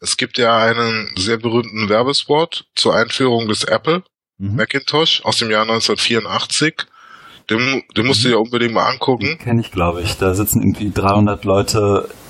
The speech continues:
Speaker 2: gleichgeschaltet in einer Reihe und tippen und auf einmal kommt der Macintosh und befreit sie, ne?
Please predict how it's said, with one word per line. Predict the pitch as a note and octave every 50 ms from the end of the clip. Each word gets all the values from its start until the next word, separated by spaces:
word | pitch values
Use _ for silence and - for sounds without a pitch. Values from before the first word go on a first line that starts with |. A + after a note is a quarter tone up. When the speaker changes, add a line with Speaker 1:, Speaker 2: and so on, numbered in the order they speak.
| C3+ - -
Speaker 2:
gleichgeschaltet | A#2 G2+ G2 G2+ - - G#2+ - - G2+ G2 G2 G2+ G2 -
in | G2 G2 F#2+
einer | - F#2+ G2 F#2+ F#2+
Reihe | E2+ F#2 F#2+ G2 G2 G2 G2
und | - F#2 F2
tippen | - G#2+ G#2+ - - G#2 G#2 G2+ -
und | - F#2+ F#2 - -
auf | F2+ E2+
einmal | - F2+ F2 F2
kommt | - - F2+ E2
der | - F2
Macintosh | E2+ E2+ E2+ - F2+ E2+ D#2+ - F2+ E2+ -
und | F#2 E2
befreit | F#2 - - - F2+ F2 D#2+ -
sie, | - E2
ne? | D#2 E2+ B2+